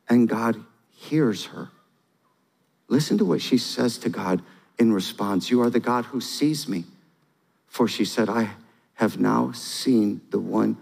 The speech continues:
who sees me." God hears you. If you're spiritually unresolved and you don't know God,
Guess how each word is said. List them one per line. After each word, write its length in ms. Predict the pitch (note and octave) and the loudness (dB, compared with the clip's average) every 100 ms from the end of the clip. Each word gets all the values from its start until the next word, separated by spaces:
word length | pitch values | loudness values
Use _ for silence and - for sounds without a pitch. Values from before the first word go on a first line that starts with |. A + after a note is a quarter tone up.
| - _ | -14 _
who 80 | - | -14
sees 720 | - - - G2+ G2+ G2+ - _ _ | -10 -10 -6 -4 -4 -8 -16 _ _
me." 240 | F#2+ F2+ - _ _ _ _ _ _ _ _ _ _ - - _ _ _ _ | -4 -4 -8 _ _ _ _ _ _ _ _ _ _ -20 -20 _ _ _ _
God 220 | C3 D#3+ | 0 0
hears 400 | D3+ - B2 G#2+ | 0 2 2 2
you. 120 | G#2 F#2+ | -2 -2
If 140 | - | 0
you're 100 | F3+ | -2
spiritually 640 | F#3 - D#3+ D#3 - C#3+ | -2 -4 -2 -2 -2 -2
unresolved 460 | C3 A#2 B2 C#3 B2+ | 0 0 0 -2 0
and 120 | A2+ | 2
you 80 | C#3 | 2
don't 200 | C#3+ - | 2 0
know 120 | C3 | 0
God, 320 | B2 B2 C#3 | 0 0 -2